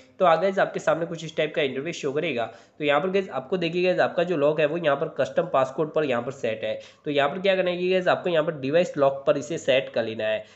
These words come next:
जैसे गाइस, आप यहाँ पर डिवाइस लॉक पर सेट करेंगे, तो यहाँ पर गाइस, आपका जो फिंगरप्रिंट लॉक है, वो यहाँ पर पूछेगा। तो यहाँ पर गाइस, आपको अपना फिंगरप्रिंट एंटर कर लेना है।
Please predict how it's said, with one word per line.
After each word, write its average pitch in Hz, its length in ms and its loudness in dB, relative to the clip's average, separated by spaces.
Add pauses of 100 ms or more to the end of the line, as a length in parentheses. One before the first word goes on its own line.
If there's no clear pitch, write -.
(120)
जैसे 147 200 0
गाइस, 196 160 2
आप 190 120 6
यहाँ 185 140 4
पर 185 60 -2
डिवाइस 160 380 -2
लॉक 160 180 6
पर 175 60 0
सेट 156 260 0
करेंगे, 139 400 0 (220)
तो 170 60 -10
यहाँ 151 180 4
पर 190 100 -4
गाइस, 196 180 0
आपका 131 260 0
जो 175 120 -2
फिंगरप्रिंट 165 460 -4
लॉक 147 200 4
है, 151 60 2
वो 165 140 0
यहाँ 131 180 2
पर 127 80 -6
पूछेगा। 120 440 -4
तो 135 100 -6
यहाँ 131 180 2
पर 185 100 -8
गाइस, 190 160 0
आपको 165 220 0
अपना 170 140 0
फिंगरप्रिंट 160 460 -2
एंटर 123 260 -2
कर 131 160 -2
लेना 117 220 -4
है। 110 220 -6